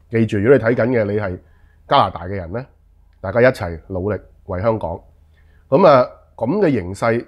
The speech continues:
加上呢個中美貿易戰，留學呢個現代李鴻章就喺呢個 Donald Trump 擺出一個又硬又臭嘅姿態，大家關稅底下仍然繼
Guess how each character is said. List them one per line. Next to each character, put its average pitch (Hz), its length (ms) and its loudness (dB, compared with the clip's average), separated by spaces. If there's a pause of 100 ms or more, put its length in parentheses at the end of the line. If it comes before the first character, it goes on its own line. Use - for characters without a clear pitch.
加 165 200 4
上 113 300 0
呢 147 60 0
個 120 160 0
中 143 400 -2
美 101 240 -2
貿 92 220 -2
易 95 60 -4
戰， 95 340 -6 (680)
留 87 300 -8
學 95 320 -2
呢 135 120 -2
個 113 120 0
現 95 200 -6
代 92 120 -4
李 92 200 -4
鴻 85 220 -10
章 110 300 4 (400)
就 90 180 -6
喺 98 180 -4
呢 127 120 -2
個 110 80 -2 (200)
Donald 131 420 2
Trump 120 260 2 (420)
擺 92 160 -4
出 123 140 -2
一 135 120 2
個 101 240 -2
又 92 240 -2
硬 90 200 -6
又 95 180 -4
臭 98 200 -4
嘅 104 100 0
姿 123 180 -4
態， 101 280 -2 (140)
大 95 200 -8
家 120 180 2
關 123 260 2
稅 101 200 -4
底 92 100 -4
下 92 260 -4 (520)
仍 90 140 -8 (100)
然 82 180 -10
繼 104 60 -6